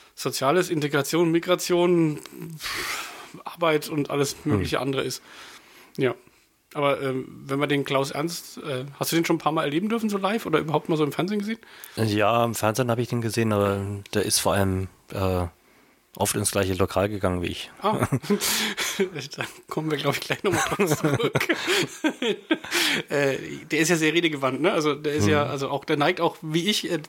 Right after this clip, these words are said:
Speaker 1: zur Polemik und vereinfacht auch sehr gern. Was natürlich dazu
Speaker 2: Für einen Politiker ist das n-,
Speaker 1: Das
Speaker 2: ja
Speaker 1: ist
Speaker 2: nicht
Speaker 1: total,
Speaker 2: verkehrt, ne?
Speaker 1: nee, das ist
Speaker 2: Ja.
Speaker 1: total super. Also der, der, der pickt sich auch, also der macht so richtig Cherrypicking bei irgendwelchen Argumenten, so, äh, das passt mir jetzt nicht, da hacke ich jetzt drauf rum,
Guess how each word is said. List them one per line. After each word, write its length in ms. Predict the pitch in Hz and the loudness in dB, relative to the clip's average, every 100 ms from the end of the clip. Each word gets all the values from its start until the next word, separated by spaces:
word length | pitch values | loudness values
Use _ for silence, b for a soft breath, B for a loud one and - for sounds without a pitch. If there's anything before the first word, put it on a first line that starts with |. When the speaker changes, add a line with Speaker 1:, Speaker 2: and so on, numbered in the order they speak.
| - | -2
Speaker 1:
zur 200 | 165 156 | 0 0
Polemik 440 | 147 147 202 196 | 2 2 2 0
und 220 | 170 160 | -4 -6
vereinfacht 580 | - - 170 190 135 - | -4 -4 -2 0 0 -2
auch 140 | 143 | -6
sehr 160 | - 143 | -4 -4
gern. 220 | 156 226 - B B B B | -2 -2 -4 B B B B
Was 240 | 135 - | -4 0
natürlich 240 | 151 156 | 0 0
dazu 200 | 151 151 | 0 0
Speaker 2:
Für 60 | - | 2
einen 80 | 104 | 2
Politiker 440 | - 98 120 131 | 2 2 4 2
ist 120 | 131 | 2
das 140 | 120 113 | 0 -4
n-, 80 | 107 - | -4 -2
Speaker 1:
Das 120 | - | 0
Speaker 2:
ja 60 | |
Speaker 1:
ist 80 | 107 | 2
Speaker 2:
nicht 80 | 110 | 2
Speaker 1:
total, 160 | - 151 | 2 2
Speaker 2:
verkehrt, 260 | 131 113 | 2 2
ne? 100 | 160 | 2
Speaker 1:
nee, 80 | 165 | 0
das 140 | 143 | 0
ist 140 | 143 131 | -4 -4
Speaker 2:
Ja. 60 | |
Speaker 1:
total 140 | 107 135 | -2 -2
super. 260 | 160 208 | -2 -2
Also 200 | 127 131 139 B B B B | -2 -4 -6 B B B B
der, 140 | 139 127 | -2 0
der, 140 | 139 | 2
der 120 | 135 | 2
pickt 220 | 139 180 | 0 0
sich 160 | - 175 | -2 -2
auch, 140 | 151 | -2
also 120 | 151 135 | -2 -2
der 100 | 147 | -2
macht 120 | 147 | -2
so 60 | |
richtig 220 | 165 156 170 | -2 -4 -2
Cherrypicking 540 | 156 170 180 180 190 | 0 0 0 -2 -2
bei 60 | 180 | -2
irgendwelchen 300 | 170 160 151 | 0 2 2
Argumenten, 480 | 151 143 135 175 208 | 2 2 2 2 0
so, 240 | 175 170 | 2 2
äh, 220 | - 151 151 | 4 4 2
das 160 | 180 | -2
passt 260 | - 180 - | -4 -2 0
mir 60 | |
jetzt 140 | 165 190 | -2 -2
nicht, 140 | 208 | -2
da 180 | 147 143 | 0 0
hacke 100 | - | 0
ich 60 | 190 | -4
jetzt 200 | 170 - | -6 -2
drauf 180 | 135 - | -2 2
rum, 140 | 254 | 0